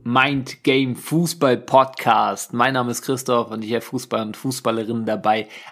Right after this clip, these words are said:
alles, was ihnen steckt, auf den Fußballplatz zu bringen, ohne dass sie dabei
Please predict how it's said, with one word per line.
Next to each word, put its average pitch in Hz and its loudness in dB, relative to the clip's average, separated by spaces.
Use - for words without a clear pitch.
alles, 147 2
was 117 -10
ihnen 120 -4
steckt, 113 -6
auf 120 -4
den 113 -6
Fußballplatz - -8
zu 107 -10
bringen, 110 -6
ohne 143 4
dass - -8
sie 113 -6
dabei 104 -2